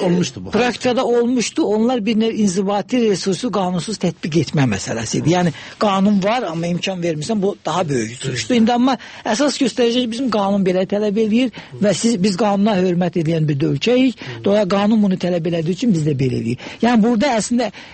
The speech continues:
Speaker 2: elənəcək hərəkətin bəri başının haqlılıq söykənmə imkanı, əsaslandırılma imkanlarını təminat altına almaqdır. Bu,
Speaker 1: Belə
Speaker 2: xüsusən bu
Speaker 1: fikirlər
Speaker 2: peyçlə
Speaker 1: var
Speaker 2: bağlı
Speaker 1: ki, belə
Speaker 2: məsələ.
Speaker 1: fikirlər var ki, son vaxtlar Azərbaycanda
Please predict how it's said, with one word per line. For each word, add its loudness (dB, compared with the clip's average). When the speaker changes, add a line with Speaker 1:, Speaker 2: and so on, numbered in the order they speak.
Speaker 2:
elənəcək 2
hərəkətin -2
bəri 0
başının -2
haqlılıq 0
söykənmə 2
imkanı, -2
əsaslandırılma 0
imkanlarını 2
təminat 0
altına -2
almaqdır. -4
Bu, 0
Speaker 1:
Belə -2
Speaker 2:
xüsusən 2
bu 4
Speaker 1:
fikirlər 0
Speaker 2:
peyçlə 2
Speaker 1:
var -2
Speaker 2:
bağlı -2
Speaker 1:
ki, -4
belə -4
Speaker 2:
məsələ. -4
Speaker 1:
fikirlər -4
var 0
ki, 0
son 2
vaxtlar 0
Azərbaycanda 0